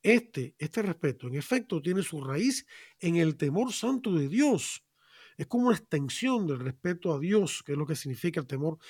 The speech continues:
santo de Dios, que es uno de los dones del Espíritu Santo. Nos dice el catecismo, y sin citar, pero yo lo,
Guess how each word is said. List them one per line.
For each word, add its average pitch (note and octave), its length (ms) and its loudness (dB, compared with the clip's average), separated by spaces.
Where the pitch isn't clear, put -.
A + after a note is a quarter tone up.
santo E3 340 2
de D3 60 2
Dios, F#3 140 6
que E3 100 -4
es - 100 -8
uno A#3+ 200 2
de F3 60 6
los B2 180 -2
dones G3+ 260 2
del C#3+ 140 -2
Espíritu D3+ 440 -2
Santo. F3+ 500 -2
Nos C#3+ 120 0
dice F3+ 200 4
el - 60 2
catecismo, E3 580 0
y F3+ 140 -2
sin E3+ 160 -4
citar, G#3 400 -2
pero D#3+ 160 0
yo D#3 140 2
lo, E3+ 200 -2